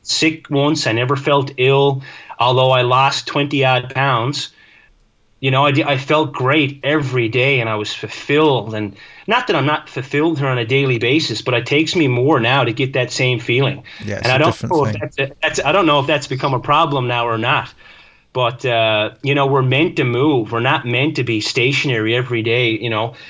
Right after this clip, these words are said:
Speaker 1: And even since I've been back from my more, most recent trip the last few months, like, I, I do find it a little hard sitting around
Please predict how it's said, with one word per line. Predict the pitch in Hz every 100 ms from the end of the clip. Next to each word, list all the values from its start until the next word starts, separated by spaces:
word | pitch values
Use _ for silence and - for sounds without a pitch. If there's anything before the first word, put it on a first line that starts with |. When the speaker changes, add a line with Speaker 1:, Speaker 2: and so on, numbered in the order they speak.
| - -
Speaker 1:
And | 131
even | 165 160
since | 147 143
I've | 143
been | 131 120
back | 139 139 -
from | 131
my | 123
more, | 131 135
most | 131 131 131
recent | 127 160 208 143
trip | 135 196
the | 123
last | 123 131 -
few | 131
months, | 120 151 151
like, | 139 139
I, | 139
I | 147
do | 139 143 -
find | - 214 196
it | 147
a |
little | 160 165
hard | 131 170 175 131
sitting | - 156 156
around | 123 131 170 151